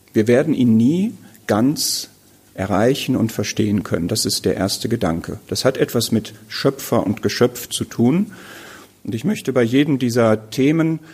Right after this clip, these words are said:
auch gerne mal eine Person aus der Bibel nehmen, die Gott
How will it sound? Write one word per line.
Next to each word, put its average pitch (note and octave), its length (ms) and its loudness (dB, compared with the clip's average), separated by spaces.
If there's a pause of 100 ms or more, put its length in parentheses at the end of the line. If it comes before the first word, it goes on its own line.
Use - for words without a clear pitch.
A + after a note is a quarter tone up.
(460)
auch - 300 -2
gerne C3 480 2
mal A2 240 0
eine C3 220 2
Person B2 520 0
aus A#2 200 -2
der G#2+ 100 2
Bibel C#3 380 0
nehmen, C#3 520 2
die A2+ 220 -4 (140)
Gott - 500 -4